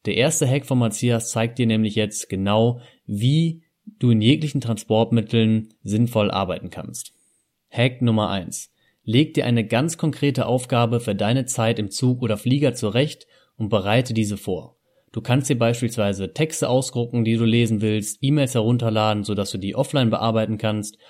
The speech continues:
oder du nimmst dir einfach Stift und Papier mit, um über ein ganz spezielles Thema ungestört nachdenken zu können. Das A und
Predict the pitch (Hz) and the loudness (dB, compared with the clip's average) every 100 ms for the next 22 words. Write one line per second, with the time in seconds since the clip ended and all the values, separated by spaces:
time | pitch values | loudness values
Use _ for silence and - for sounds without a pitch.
0 | - _ - 127 135 117 117 135 - 110 | -20 _ 0 4 4 4 4 4 2 -2
1 | 110 104 - 131 135 117 104 - 147 143 | -2 -4 -2 -4 -2 -2 -4 0 2 4
2 | 135 123 _ _ 123 123 110 104 101 107 | 2 -2 _ _ 0 2 2 0 2 0
3 | 123 123 107 110 104 - 110 104 101 110 | 2 -2 0 0 0 -2 0 2 0 0
4 | 107 110 - 98 101 98 101 - 90 85 | -2 -2 -2 -2 -2 -2 -2 -4 -8 -8
5 | - 80 - 87 - _ _ _ _ - | -14 -12 -12 -12 -20 _ _ _ _ -8
6 | 104 - 117 147 151 | -8 -2 0 2 2